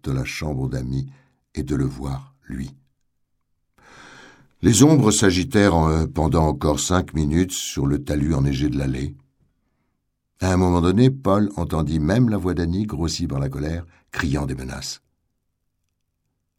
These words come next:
À Paul, ces cinq minutes parurent sans fin. Il avait les épaules douloureuses,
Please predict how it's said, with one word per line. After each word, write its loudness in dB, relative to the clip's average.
À -6
Paul, -2
ces -6
cinq -4
minutes -6
parurent -6
sans -10
fin. -14
Il 0
avait 2
les 2
épaules -2
douloureuses, 0